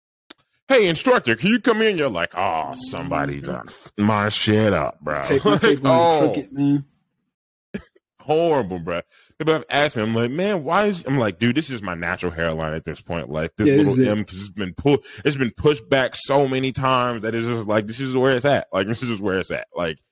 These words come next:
Speaker 2: Yeah, man.
Speaker 1: I, I have my hairline permanently pushed back from the Ohio Barber College.
Speaker 2: Too many times, man. I used,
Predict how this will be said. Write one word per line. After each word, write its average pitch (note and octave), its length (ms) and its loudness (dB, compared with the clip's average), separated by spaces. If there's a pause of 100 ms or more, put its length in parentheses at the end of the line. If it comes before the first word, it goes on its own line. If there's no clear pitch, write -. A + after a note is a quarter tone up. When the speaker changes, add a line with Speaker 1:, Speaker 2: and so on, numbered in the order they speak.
(240)
Speaker 2:
Yeah, C#3+ 300 0
man. C3+ 320 2
Speaker 1:
I, F#2+ 80 2
I G#2 80 0
have G#2 100 -4
my F#2+ 180 -2
hairline G#2+ 460 2
permanently A2 460 -2
pushed G#2+ 320 -4
back F#2 180 -4
from F2 160 -12
the E2+ 120 -6
Ohio E2 340 -4
Barber C#2 340 -12
College. - 240 -20
Speaker 2:
Too C#3 80 0
many B2 220 4
times, A#2+ 320 -2
man. A2 160 -8
I F#3 140 0
used, C#3 280 2